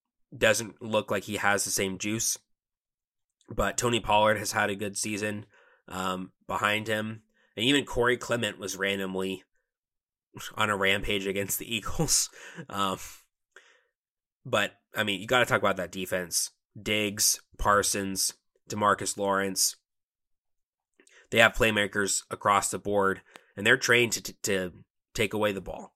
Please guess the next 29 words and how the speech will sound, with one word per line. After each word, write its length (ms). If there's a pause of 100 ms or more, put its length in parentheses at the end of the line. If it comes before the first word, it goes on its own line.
(300)
Um, 420 (680)
and 360 (1080)
they're 160
gonna 140
be 80
facing 320
a 20
forty-niners 560
team 220
with 100
Jimmy 220
Garoppolo 380
a 40
quarterback. 520
<laughs> 80 (1000)
Uh, 340 (260)
don't 220
love 200
that. 260 (960)
Um, 480 (1500)
though 160
the 80
forty-niners 500
did 160
show 180
a 20
lot 200
of 100
heart. 280